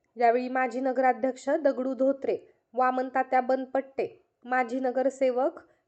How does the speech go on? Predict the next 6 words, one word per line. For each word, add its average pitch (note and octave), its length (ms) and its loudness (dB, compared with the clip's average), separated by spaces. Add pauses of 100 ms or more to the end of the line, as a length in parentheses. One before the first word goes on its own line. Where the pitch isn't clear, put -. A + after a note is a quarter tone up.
गुरुनाथ C4 480 -2 (120)
अभ्यंकर, B3 680 0 (440)
धर्मराज C4 680 0
घोडके, C4+ 440 2 (340)
राजू B3 360 -2
सर्वगोड, C4+ 600 0